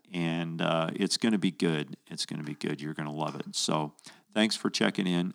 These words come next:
As usual, we do appreciate it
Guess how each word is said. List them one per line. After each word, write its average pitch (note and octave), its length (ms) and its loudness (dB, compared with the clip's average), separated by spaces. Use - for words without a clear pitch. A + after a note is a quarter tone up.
As G#2 260 8
usual, F#2+ 420 4
we E2+ 220 0
do G#2 360 2
appreciate F#2 680 -2
it D#2+ 160 -6